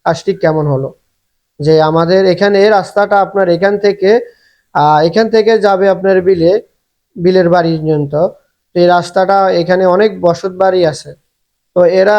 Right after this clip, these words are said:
আসা যাওয়া করতে অনেক সমস্যা হয়। তো সমস্যার কারণে এখানে আমাদের মেম্বার উনি নিজ উক-,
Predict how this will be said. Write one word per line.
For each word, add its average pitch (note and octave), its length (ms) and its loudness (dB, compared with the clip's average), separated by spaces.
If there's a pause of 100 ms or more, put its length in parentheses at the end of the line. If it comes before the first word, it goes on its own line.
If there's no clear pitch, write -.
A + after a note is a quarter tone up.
আসা F3+ 360 -2
যাওয়া G3+ 280 0
করতে F#3 320 -2
অনেক F#3 220 0
সমস্যা D#3 500 -4
হয়। D3 240 -6 (560)
তো F#3 60 0
সমস্যার G3+ 500 -2
কারণে G3 440 2
এখানে F#3+ 260 0
আমাদের F#3+ 420 2 (520)
মেম্বার F3 480 2
উনি F3+ 300 2 (320)
নিজ A3 280 0
উক-, A3 240 -2